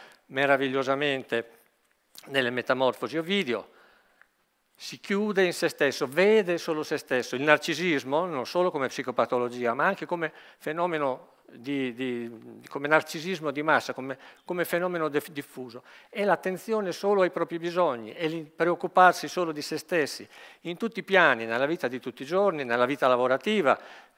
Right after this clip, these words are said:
L'esempio che vedete dei cowboy della borsa, sono dieci anni proprio adesso che, che ricorre lo scandalo della, de-, della Lehman Brothers.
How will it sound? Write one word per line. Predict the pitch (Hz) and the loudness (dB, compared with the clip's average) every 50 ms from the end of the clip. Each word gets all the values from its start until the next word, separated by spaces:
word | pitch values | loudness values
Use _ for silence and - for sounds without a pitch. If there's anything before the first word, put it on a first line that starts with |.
| - | -16
L'esempio | 127 113 120 120 113 135 147 147 - - 127 | -14 -12 -10 -4 0 0 0 0 -2 -4 -6
che | - 123 | -4 -4
vedete | 117 123 120 139 151 143 139 - 131 120 110 - - - - - - _ | -4 0 2 4 4 4 4 2 0 0 0 -2 -8 -18 -20 -20 -20 _
dei | - 120 131 127 127 120 120 113 110 - | -6 -2 0 0 0 0 -2 -6 -8 -4
cowboy | - - 131 135 131 143 139 135 | 2 2 2 4 4 4 4 4
della | 123 131 127 165 | 4 4 4 4
borsa, | 156 160 165 170 160 139 - - 110 107 | 6 6 8 8 6 6 4 0 -2 -4
sono | - - 139 123 123 | -2 -4 -6 -6 -4
dieci | 113 123 123 - - | -2 -2 -2 2 4
anni | 147 131 131 127 117 120 123 113 - - - _ _ _ | 4 6 6 4 0 -6 -10 -12 -14 -20 -20 _ _ _
proprio | - 123 113 139 151 | -6 -6 -2 -2 2
adesso | 147 143 139 151 - - 139 | 4 6 6 6 4 2 -2
che, | 117 131 120 117 117 127 131 120 113 | 0 0 0 0 -2 -4 -6 -10 -10
che | - 127 117 110 113 | -8 -6 -6 -4 -6
ricorre | 113 113 - 135 127 123 123 | -6 -4 -2 0 0 0 0
lo | 117 117 120 | -2 -2 -6
scandalo | - - 143 139 131 127 123 123 120 117 | 2 4 6 6 6 6 4 2 0 2
della, | 117 120 113 110 113 113 110 110 | 0 0 0 2 0 0 0 -2
de-, | 110 117 113 | -4 -6 -6
della | 113 120 120 120 117 | -4 -4 -2 -2 -2
Lehman | 117 123 117 123 123 127 | -2 -2 -4 -4 -2 2
Brothers. | 135 170 170 143 - - 110 101 - - | 4 6 6 6 4 2 -2 -8 -8 -14